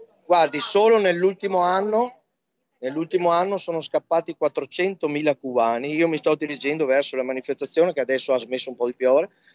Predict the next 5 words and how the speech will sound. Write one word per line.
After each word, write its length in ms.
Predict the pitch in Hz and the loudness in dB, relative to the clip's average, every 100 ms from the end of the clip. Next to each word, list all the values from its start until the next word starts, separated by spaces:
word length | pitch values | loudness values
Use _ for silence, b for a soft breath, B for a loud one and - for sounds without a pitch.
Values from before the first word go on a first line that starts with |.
| b b - | b b -14
Sono 300 | - 196 202 | -2 2 2
scappati 480 | - 185 196 196 196 | 0 0 0 -2 -2
quattrocentomila 840 | 156 147 - 170 170 143 143 151 | -4 -4 -4 -4 -4 -6 -2 -2
cubani, 520 | - 120 107 98 95 _ _ | -2 -6 -4 -6 -8 _ _
ok? 380 | _ - 143 | _ -2 -2